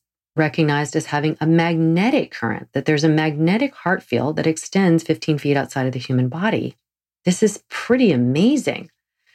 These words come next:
So that part could be feel like a little woo-woo. Like, when you go in somebody else's, you know, arm distance away from someone,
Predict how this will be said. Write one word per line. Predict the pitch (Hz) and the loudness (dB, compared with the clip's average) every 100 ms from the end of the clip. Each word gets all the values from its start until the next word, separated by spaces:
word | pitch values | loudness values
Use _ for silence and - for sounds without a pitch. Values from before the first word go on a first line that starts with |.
| _ - | _ -16
So | - 180 165 160 160 _ _ _ _ _ _ - - | 0 2 4 4 0 _ _ _ _ _ _ -8 -2
that | 175 214 - | -2 -2 -4
part | 190 185 - | -2 -2 -2
could | 208 208 | -2 2
be | 247 | 2
feel | - 139 139 - | 2 -2 -2 -4
like | 135 143 | -2 0
a | 151 | 0
little | 156 151 | 2 2
woo-woo. | 170 262 165 | 2 2 2
Like, | 120 127 - | 0 -2 0
when | 147 | 2
you | 170 196 | 2 2
go | 160 160 | 2 2
in | 165 147 | 2 0
somebody | - 160 156 151 143 | -4 -2 0 2 2
else's, | 131 143 - 135 131 123 - _ _ _ _ _ _ - | 0 -2 -2 0 0 0 -8 _ _ _ _ _ _ 0
you | 139 | 0
know, | - | 2
arm | 143 160 | 0 2
distance | 156 143 139 123 | 0 -2 -4 0
away | 131 175 | 2 2
from | 208 139 | 0 -4
someone, | 123 123 123 131 | -2 2 2 2